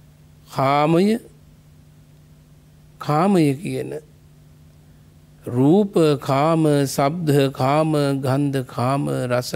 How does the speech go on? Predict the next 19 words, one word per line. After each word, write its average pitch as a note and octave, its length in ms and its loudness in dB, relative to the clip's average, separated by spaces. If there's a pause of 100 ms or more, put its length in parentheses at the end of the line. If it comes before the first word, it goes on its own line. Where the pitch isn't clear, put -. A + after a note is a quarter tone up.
කාම, C3+ 380 -4 (180)
පොට්ටබ්බ C3 560 -8 (120)
කාම, B2 380 -6
ධම්ම A#2 380 -6
කාම. C3 280 -16 (1400)
දකින C3+ 520 2
රූපයේ F#3+ 540 4
දෙස D#3 220 0
බල C#3 280 0
බලා D3 420 0 (100)
ඒ C3 280 -2
රූපෙහි C#3+ 680 0
ආස්වාදනීයත්වය, C#3+ 1600 -2 (600)
විසිතුරු B2+ 540 -6
බව C2 320 -8 (680)
පිළිබඳවම C3+ 720 -2
ඇලිලා, C3+ 520 -6
ඇලිලා B2+ 600 -6 (400)
තණ්හාවෙන්, C#3 1120 0